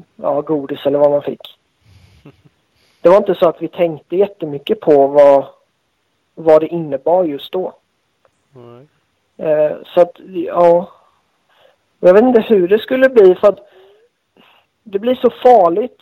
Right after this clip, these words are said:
Speaker 1: med att ta bort allt sånt där, för att ifall de tar bort det så kommer det bli sån intrig med föräldrar och allt sånt där. För, för föräldrar, föräldrarna har fortfarande det här tävlingsjäveln i sig. De vill att ungen ska vara bäst, eller hur?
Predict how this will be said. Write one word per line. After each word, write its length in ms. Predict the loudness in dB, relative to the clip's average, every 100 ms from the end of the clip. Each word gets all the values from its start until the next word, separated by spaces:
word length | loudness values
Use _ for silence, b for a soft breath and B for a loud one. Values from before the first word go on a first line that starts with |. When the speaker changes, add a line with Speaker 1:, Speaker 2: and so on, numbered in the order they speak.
| _
Speaker 1:
med 300 | -6 -2 -2
att 200 | -4 _
ta 140 | -10
bort 380 | -4 -4 -4 _
allt 200 | -4 -4
sånt 220 | -8 -8
där, 200 | -4 -2
för 140 | -2 -6
att 140 | -8 b b b -18
ifall 240 | -2 0
de 120 | 0
tar 120 | -2
bort 260 | -2 -2 -2
det 120 | -6
så 120 | -6 -4
kommer 220 | 0 0
det 80 | 0
bli 160 | -2
sån 240 | -2 -4 -4
intrig 880 | -4 -6 -6 -2 0 0 -2 -12 -16 _ _ _ _ _ _ _ _ _ _ _ _ _
med 220 | 0 0
föräldrar 600 | 2 2 4 2 0 0 2
och 80 |
allt 200 | 2 0
sånt 180 | -4 -14 -14
där. 60 |
För, 60 | -20
för 80 | -10
föräldrar, 300 | -6 -4 -6 -10 _ -8
föräldrarna 500 | -2 -2 -2 -4 0
har 160 | -2
fortfarande 600 | -4 -10 -10 -4 -4 -2
det 60 | -4
här 160 | -4 -8
tävlingsjäveln 1000 | -2 2 2 -2 -10 -6 -4 -4 -4 -6 -10
i 20 |
sig. 300 | -4 -4 -4 _ _ _ _ _
De 160 | 0 2
vill 120 | 2
att 120 | 2
ungen 280 | 2 -2 -8
ska 140 | -14 -12
vara 120 | -6
bäst, 340 | -6 -6 -10
eller 120 | -10
hur? 140 | -8